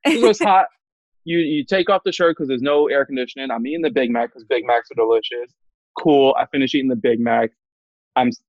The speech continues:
Speaker 1: minding my business, doing whatever. This is maybe an hour later. I get up and I'm like, "I gotta pee." I go to the bathroom to pee. I pull out my dick and I see something on my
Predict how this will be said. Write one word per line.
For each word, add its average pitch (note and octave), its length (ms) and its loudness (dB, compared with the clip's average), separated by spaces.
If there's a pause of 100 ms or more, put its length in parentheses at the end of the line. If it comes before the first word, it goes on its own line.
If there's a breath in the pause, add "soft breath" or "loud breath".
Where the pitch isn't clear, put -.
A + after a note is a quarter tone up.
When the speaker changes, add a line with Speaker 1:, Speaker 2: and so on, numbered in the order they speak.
Speaker 1:
minding B2+ 380 0
my A#2+ 120 2
business, A#2+ 360 -4
doing A#2+ 260 -2
whatever. A2 480 0 (600)
This B2 180 -2
is B2+ 120 0
maybe A#2+ 340 2
an A#2+ 80 0
hour A#2 300 2
later. C#3+ 480 0 (320)
I C3 100 2
get A#2+ 300 -2
up A#2+ 220 2 (180)
and B2 80 -4
I'm A#2 80 -2
like, A2+ 240 -2
"I C#3 80 -2
gotta B2 240 -4 (100)
pee." B2+ 320 -2 (400)
I C3 60 0
go D3 180 2
to D3 80 2
the C3 140 2
bathroom C#3+ 560 -2
to - 80 -6 (160)
pee. B2+ 340 -2 (300)
I A2+ 40 -2 (120)
pull F3 140 0
out F3 140 2
my A#2+ 120 -2
dick A#2+ 380 -2 (680)
and C3 120 0
I A#2 120 -2
see D#3+ 240 -4
something C#3 340 -4
on B2 140 0
my A2+ 80 -4